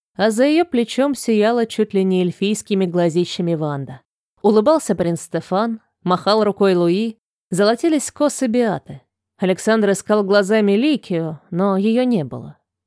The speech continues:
Нигде. Испугаться он не успел, так как Ежи, лукаво улыбнувшись, заметил:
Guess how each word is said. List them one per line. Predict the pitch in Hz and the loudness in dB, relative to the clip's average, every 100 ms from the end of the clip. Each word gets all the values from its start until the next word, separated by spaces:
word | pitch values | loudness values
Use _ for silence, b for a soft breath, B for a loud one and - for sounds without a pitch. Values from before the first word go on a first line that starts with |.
| _ _ | _ _
Нигде. | 175 202 - 135 - _ _ _ _ - | -2 -2 -2 -8 -12 _ _ _ _ -2
Испугаться | 196 196 320 339 - 311 | -2 2 2 2 2 2
он | 294 | 2
не | 302 | 2
успел, | 294 - 349 220 | 0 0 2 2
так | 190 196 | 2 0
как | 196 - | -2 -2
Ежи, | 240 302 190 165 | -2 -2 0 -2
лукаво | 175 220 359 294 | -2 -2 0 2
улыбнувшись, | 247 208 190 220 262 - 240 190 | 2 2 0 -2 -4 -4 -2 0
заметил: | 202 185 139 - 139 | 0 -2 -4 -10 -20